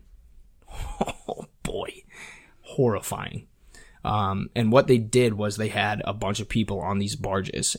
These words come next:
and plague doctors would ride over with you. Ty, you wanna describe what a plague doctor looks like?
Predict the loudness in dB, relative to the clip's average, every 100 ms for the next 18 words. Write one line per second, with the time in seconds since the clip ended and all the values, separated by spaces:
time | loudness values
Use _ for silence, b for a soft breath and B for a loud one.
0 | -6 -6 -6 -4 -2 -2 -2 -4 -4 -4
1 | -4 -4 -6 -2 -2 -2 0 0 0 2
2 | 2 0 _ _ _ _ _ _ _ _
3 | 2 4 4 4 2 2 2 2 0 0
4 | 0 2 0 -2 -4 -4 -4 -6